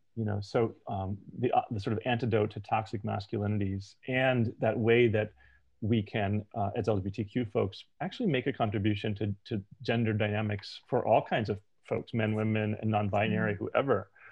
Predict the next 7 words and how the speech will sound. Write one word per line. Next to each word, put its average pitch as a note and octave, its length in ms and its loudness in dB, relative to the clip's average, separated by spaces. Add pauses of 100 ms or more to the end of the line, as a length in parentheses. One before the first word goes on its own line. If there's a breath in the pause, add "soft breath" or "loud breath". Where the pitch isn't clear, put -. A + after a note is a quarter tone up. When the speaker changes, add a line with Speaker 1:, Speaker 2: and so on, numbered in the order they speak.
(440 loud breath)
Speaker 1:
Um, G#2+ 340 2
so D#3 100 0
healing F#3 280 4
gender A#2 440 4
is G2+ 160 0
one. G2+ 340 0 (600)
Um, G2+ 320 -2